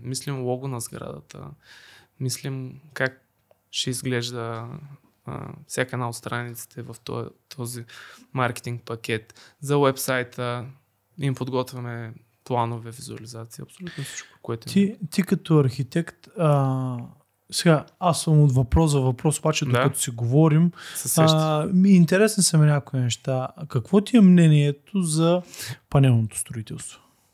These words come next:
Speaker 1: Според мен... а, <laughs>
Speaker 2: Не се притеснявай, в смисъл, аз смятам, че когато
Speaker 1: Не,
Speaker 2: си
Speaker 1: няма какво
Speaker 2: Да.
Speaker 1: да се притеснявам. Д-, нали,
Speaker 2: Аз, аз панелното строителство постоянно много го плюя и хората са пределно ясно, че аз не харесвам панелното строителство.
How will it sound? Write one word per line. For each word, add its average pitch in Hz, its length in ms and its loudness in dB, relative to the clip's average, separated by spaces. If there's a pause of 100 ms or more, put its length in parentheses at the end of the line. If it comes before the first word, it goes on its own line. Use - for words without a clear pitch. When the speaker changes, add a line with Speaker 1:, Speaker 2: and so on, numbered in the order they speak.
(1080)
Speaker 1:
Според 107 500 -10
мен... 107 460 -10
а, 147 260 -8 (640)
<laughs> - 160 -12 (560)
Speaker 2:
Не 185 220 8
се 226 160 6
притеснявай, 214 500 4
в 175 40 0
смисъл, 202 260 -2 (280)
аз 208 180 2
смятам, 208 360 2
че - 140 -6
когато 165 280 2
Speaker 1:
Не, 190 160 4
Speaker 2:
си 190 340 4
Speaker 1:
няма 143 260 -4
какво 165 140 0
Speaker 2:
Да. 156 60 6
Speaker 1:
да 160 60 6
се 156 80 0
притеснявам. 135 520 -4
Д-, 135 240 -8
нали, 170 280 2 (540)
Speaker 2:
Аз, 196 200 6
аз 196 200 2
панелното 196 320 4
строителство 196 360 0
постоянно 180 380 2
много 170 260 6
го 139 120 -2
плюя 131 460 2 (440)
и - 60 6
хората 180 480 0
са - 180 0
пределно 170 340 2
ясно, 170 260 0
че - 100 -2
аз 165 200 2
не 165 120 6
харесвам 165 440 2
панелното 147 420 -2
строителство. 127 640 -2